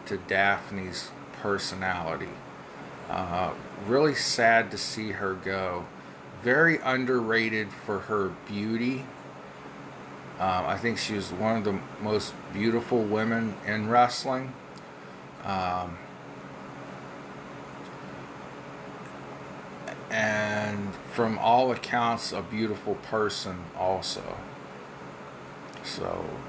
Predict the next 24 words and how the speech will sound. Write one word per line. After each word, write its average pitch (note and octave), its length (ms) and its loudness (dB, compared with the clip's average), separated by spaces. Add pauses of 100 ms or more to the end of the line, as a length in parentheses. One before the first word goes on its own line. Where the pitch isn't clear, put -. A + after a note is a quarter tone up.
(160)
sa-, - 480 4
sad B2 500 4
to A#2 60 -2
see A#2 320 0
you G#2+ 220 0
go, G2+ 600 4 (720)
uh, F2+ 220 0
the G2 120 -4
way G2+ 200 2
you G2+ 220 0
did, F#2+ 360 0
Daphne. F#2+ 540 2 (280)
Sa-, - 220 -4 (720)
so, F2 420 -6 (840)
uh, G2 340 2
another C#3 680 6 (800)
wrestling A2+ 640 2
personality G2+ 1120 2 (920)
who A2 500 4
passed A2 440 6
away G2+ 260 2
this G2 260 -2
year G2+ 180 2
was F#2+ 460 -2